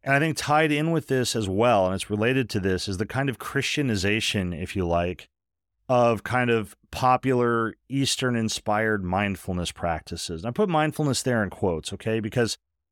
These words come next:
mindfulness can mean a lot of things. Uh, practices like meditation or, uh, yoga practice or different things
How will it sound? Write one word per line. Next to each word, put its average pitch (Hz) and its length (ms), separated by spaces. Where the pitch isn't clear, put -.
mindfulness 151 640
can 131 140
mean 131 120
a 113 60
lot 120 180
of 107 100
things. 143 540
Uh, 95 460
practices 123 720
like 113 540
meditation 104 1040
or, 98 680
uh, 98 200
yoga 104 440
practice 98 640
or 95 120
different 101 320
things 98 420